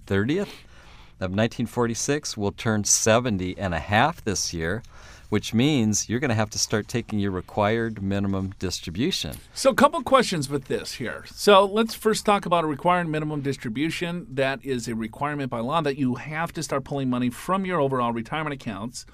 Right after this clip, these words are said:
Speaker 2: uh, starting April first following your seventy and a half birthday.
Speaker 1: Yeah, so that means you turn seventy and a half this year. So you can take that first required distribution next year by April first.
Speaker 2: But you would have to take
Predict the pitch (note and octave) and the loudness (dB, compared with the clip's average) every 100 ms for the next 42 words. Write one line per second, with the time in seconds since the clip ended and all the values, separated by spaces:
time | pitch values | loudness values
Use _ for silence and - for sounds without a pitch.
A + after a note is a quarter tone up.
0 | - - - - - - A#3 A#3+ - A3+ | -20 -20 -20 -4 -2 4 4 4 2 -2
1 | A3+ A#3+ - G#3 F#3+ - - - G#3+ G#3+ | 2 2 2 4 4 2 0 8 8 8
2 | F3+ D#3+ D#3 D3 - G3 G3 G#3+ G#3+ E3+ | 2 0 0 0 2 2 4 0 0 -4
3 | D#3 D3+ D3 C#3 C#3 A2 A2+ G#2+ - - | -6 -4 -4 -6 -10 -4 -4 -4 -12 -14
4 | - B2+ C3+ - A2+ G2 G#2 A#2+ A2 G2+ | -4 2 2 4 2 4 4 4 2 2
5 | F2 - G#2 - A2 - A2 G#2 A#2 B2 | 0 -2 -4 -2 0 0 0 0 0 0
6 | A2 B2 - F2+ F2+ - D#2 F2 D#3 - | 0 0 -2 -4 -2 -2 -2 -2 -2 -4
7 | - - - - - - A2 A#2 B2+ G#2 | -16 -20 -20 -16 -2 2 4 6 4 2
8 | - E3+ - C#3+ F#2 - G#2 F#2 - F#2+ | 4 2 4 2 2 -2 -2 -2 -2 -6
9 | - F#2 E2 D2 F2 - E2 F2+ - F2 | -2 -2 -2 -4 -6 -6 -2 0 0 0
10 | E2+ A#2 - - F2+ B1+ C#2 E2 E2 E2+ | 2 2 2 -6 -6 -8 -6 -4 -4 -6
11 | - D2 - D3 C2+ - - - A#2+ G#2 | -6 -10 -6 -4 -4 -8 -10 -8 -8 0
12 | E3 F3 E3 D#3 D3+ C3 D#3+ E3+ - D3+ | 0 2 0 2 2 2 -2 -2 0 -4
13 | - D3 | -2 -2